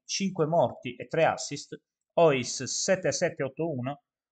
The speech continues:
Ugo sei sei sei sette sette, scusate, Fiddi quattro quattro sette quattro ed infine Winnie tre tre sette uno.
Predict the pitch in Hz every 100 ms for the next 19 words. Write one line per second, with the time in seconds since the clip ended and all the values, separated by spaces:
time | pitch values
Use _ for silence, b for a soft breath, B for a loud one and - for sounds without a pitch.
0 | _ _ 190 165 123 143 143 - - -
1 | 185 - 180 139 - 170 160 - - -
2 | 160 139 - 143 - 127 - 120 - 120
3 | 101 135 - _ _ _ - 196 131 127
4 | 127 175 170 165 151 185 165 - 120 113
5 | - 190 117 95 - - 147 147 165 156
6 | 127 156 160 110 123 - - 180 180 120
7 | - - - 127 - 156 - 156 120 110